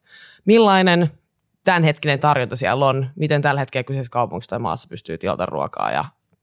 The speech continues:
millainen uusi ja toivottavasti parempi kokemus tietysti me voitaisiin tuoda sille markkinalle. Ja sit me käytännössä laitetaan eri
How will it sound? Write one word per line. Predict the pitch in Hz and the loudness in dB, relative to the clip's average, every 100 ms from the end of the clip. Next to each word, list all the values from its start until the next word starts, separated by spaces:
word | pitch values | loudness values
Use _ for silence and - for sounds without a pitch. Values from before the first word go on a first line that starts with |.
| _ | _
millainen | 143 135 123 139 143 - _ _ _ _ _ _ _ | -4 0 0 -2 -6 -12 _ _ _ _ _ _ _
uusi | - 143 139 | -4 -2 -2
ja | 123 | -4
toivottavasti | - _ 117 - 123 - | -6 _ -12 -10 -18 -8
parempi | - 139 131 131 | -2 0 0 -2
kokemus | 131 127 117 127 | -4 -4 -6 -6
tietysti | 82 - - | -8 -8 -8
me | 64 | -6
voitaisiin | 55 62 - | -6 -8 -10
tuoda | - | -14
sille | - - | -14 -10
markkinalle. | 80 - 82 80 92 | -10 -10 -8 -4 -2
Ja | 143 - - - _ | -2 -8 -20 -20 _
sit | - | -10
me | 143 | -2
käytännössä | 156 220 233 | 2 2 4
laitetaan | 202 185 180 180 185 _ _ | 4 4 4 4 0 _ _
eri | 165 170 156 - _ | 2 2 2 -2 _